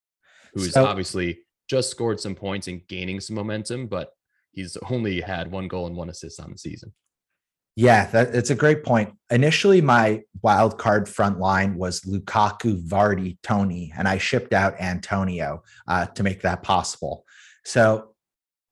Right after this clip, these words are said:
Speaker 2: what I'm really concerned about with Kane is that he still hasn't really hit form, and clearly Spurs, there's something up there. They, they lost today versus Vitesse, which is, like, a team I've never heard of in the Europa,
Speaker 1: <laughs>
Speaker 2: um,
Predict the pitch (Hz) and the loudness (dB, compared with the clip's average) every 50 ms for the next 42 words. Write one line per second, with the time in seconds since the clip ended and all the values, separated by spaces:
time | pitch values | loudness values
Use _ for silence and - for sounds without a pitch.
0 | _ _ 113 123 131 135 135 147 156 156 170 185 180 180 175 - - 131 117 - | _ _ 0 4 6 6 6 6 4 4 4 4 4 4 2 0 -2 -2 -2 0
1 | - 117 110 110 110 117 117 110 104 104 98 - - - - 110 101 107 117 139 | 2 2 2 2 4 4 4 4 2 0 -4 -6 -8 -4 -2 0 0 2 0 0
2 | 151 131 110 107 101 90 107 110 107 101 104 101 - _ _ _ _ _ _ _ | -2 -2 -2 -4 -2 0 2 4 4 4 2 0 -4 _ _ _ _ _ _ _
3 | _ _ - 139 120 - - 165 156 156 - 85 - - 117 113 104 127 123 107 | _ _ 0 0 0 2 4 4 4 4 2 -2 0 2 2 2 2 0 0 2
4 | 110 113 110 104 101 - 117 110 - - _ _ - - - 113 107 107 117 143 | 2 2 2 2 0 0 -2 -2 -2 -8 _ _ -20 -10 -6 -2 0 2 4 4
5 | 170 165 - - 104 104 101 98 - - - 151 175 180 147 113 - - - - | 2 2 0 0 0 2 2 0 -2 0 2 4 6 6 4 4 2 -2 2 4
6 | 113 110 107 104 104 - - 113 110 107 - 143 127 - 120 104 95 98 - - | 4 6 6 4 2 0 0 0 0 2 2 2 2 2 2 2 2 0 0 0
7 | - 95 85 82 82 - - 101 95 98 101 101 - 107 107 107 101 98 101 101 | 0 0 0 0 -2 -2 0 2 2 2 0 -2 -2 0 0 2 2 4 4 4
8 | 101 101 98 - - - - _ - - - - _ _ - - 104 104 101 98 | 4 4 2 -2 -8 -10 -12 _ -20 -20 -20 -20 _ _ -8 -2 2 4 4 4
9 | 95 95 90 - 101 92 90 87 - 85 82 85 85 85 101 - - - - 113 | 4 2 -2 -4 -4 -4 -4 -4 -8 -12 -14 -14 -10 -10 -10 -8 -6 0 2 2
10 | 147 175 - - - - 110 101 - - 110 98 - 107 101 95 92 - - - | 2 2 0 -4 -4 -4 -4 -6 -2 -2 -4 -2 2 2 2 2 0 -4 -10 -12
11 | 98 - - 113 107 101 92 92 87 101 101 95 101 95 - 107 95 98 101 107 | -10 -6 -2 0 0 2 2 0 2 0 0 0 0 -2 0 0 0 2 2 2
12 | 110 107 101 92 76 85 95 92 92 90 90 92 87 92 95 95 - - 98 95 | 2 0 0 -4 -6 -6 -6 -4 -4 -4 -4 -2 -2 -2 -4 -4 -2 -2 -2 -2
13 | 95 92 - - 104 95 - - - 104 95 90 90 87 87 87 90 85 87 - | -2 -4 -6 -8 -10 -10 -10 -10 -8 -2 0 0 2 2 0 0 0 -2 -4 -6